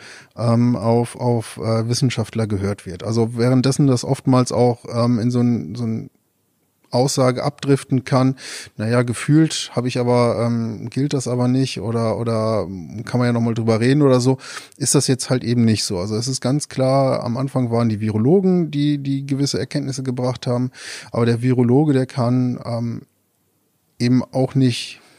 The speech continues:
der mit, mit Luftströmungen und Geräten und wie man das, äh, halt eben technisch löst, ist halt eben nicht sein Fachgebiet. Ähm, ja, wie ich das als Wissenschaftler sehe, ist, es ist halt eben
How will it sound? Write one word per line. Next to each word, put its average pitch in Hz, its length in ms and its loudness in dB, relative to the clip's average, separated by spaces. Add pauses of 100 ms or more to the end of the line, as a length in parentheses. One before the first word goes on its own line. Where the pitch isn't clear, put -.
(120)
der 117 260 0
mit, 113 480 -6
mit 123 160 0
Luftströmungen 123 960 2
und 123 340 -2
Geräten 123 720 0
und 117 380 -2
wie 127 80 2
man 117 200 4
das, - 340 -6
äh, 117 320 -6
halt 135 240 -6
eben 120 160 0
technisch 131 400 -2
löst, 120 300 0 (580)
ist 135 140 4
halt 139 140 4
eben 123 180 4
nicht 120 160 2
sein 120 220 -2
Fachgebiet. 107 640 -10 (920)
Ähm, 135 440 2 (300)
ja, 127 320 2
wie 120 80 -2
ich 135 140 -6
das 151 180 0
als 139 360 -4
Wissenschaftler 151 600 0
sehe, 151 300 4
ist, 143 260 -2 (460)
es 160 280 -4
ist 180 180 2
halt 165 320 0
eben 160 400 0